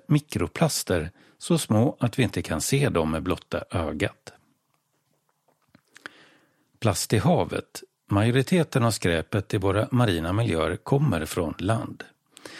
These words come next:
Via till exempel dagvatten, slam och vatten från avloppsreningsverk och luftdeposition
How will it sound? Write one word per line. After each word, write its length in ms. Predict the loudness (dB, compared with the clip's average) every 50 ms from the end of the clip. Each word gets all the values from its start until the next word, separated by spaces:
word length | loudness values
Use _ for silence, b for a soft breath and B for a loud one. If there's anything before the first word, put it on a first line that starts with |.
| B B B B B
Via 220 | -2 0 0 0
till 180 | 0 0 -2 -2
exempel 500 | 0 0 0 0 -2 0 -2 -2 -2 0
dagvatten, 840 | 2 2 2 2 0 0 -2 -2 -2 -2 _ 0 2 2 2 2 0
slam 480 | -4 -4 -2 0 0 2 2 2 0 0
och 200 | 0 0 0 2
vatten 380 | 2 0 -2 _ -6 -4 -4
från 220 | -2 -2 -2 -2 0
avloppsreningsverk 1200 | 0 0 0 0 0 -2 -2 -2 -4 -2 0 0 2 2 0 0 0 0 0 0 0 -2 -2 -4
och 80 | -4 -2
luftdeposition 1160 | 0 -2 -2 -2 -4 -6 -4 -2 -2 -2 0 0 -2 -2 -2 -2 -2 0 2 2 2 0